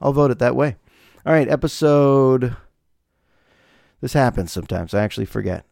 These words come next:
I believe forty-eight. I'm gonna pick up my phone and actually go look so I get this right. This is my O C D creeping out. I can't give you the wrong episode number.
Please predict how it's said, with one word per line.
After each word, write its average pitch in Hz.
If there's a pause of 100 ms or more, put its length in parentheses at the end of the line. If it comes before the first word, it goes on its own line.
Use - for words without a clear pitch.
I 120
believe 135
forty-eight. 127 (1080)
I'm 120
gonna 127
pick 135
up 123
my 120
phone 104
and 95
actually 95
go 98
look 95
so 92
I 95
get 92
this -
right. - (920)
This 113
is 110
my 107
O 123
C 113
D 104
creeping 98
out. 95
I 104
can't -
give 117
you 95
the 92
wrong 104
episode 95
number. 82